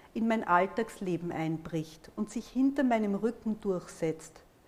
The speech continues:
Scham trifft mich, wenn sich in dem, was ich meine,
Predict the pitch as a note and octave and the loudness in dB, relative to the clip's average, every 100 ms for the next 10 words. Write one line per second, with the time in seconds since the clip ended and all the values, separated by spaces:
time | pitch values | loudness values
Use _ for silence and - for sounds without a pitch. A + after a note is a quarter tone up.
0 | - - - - - G#3+ A#3 C4+ - B3+ | -20 -20 -20 -12 2 4 6 2 4 2
1 | C#4+ - C4 C4+ C4+ - A3 G#3+ A#3 - | 2 0 2 2 0 -4 -2 0 -2 -2
2 | G#3+ G#3 G#3 A#3+ C4+ A#3 A3 G#3 - F#3+ | -2 2 2 6 6 6 0 -8 -4 0
3 | F3 G3 A#3+ | 0 0 0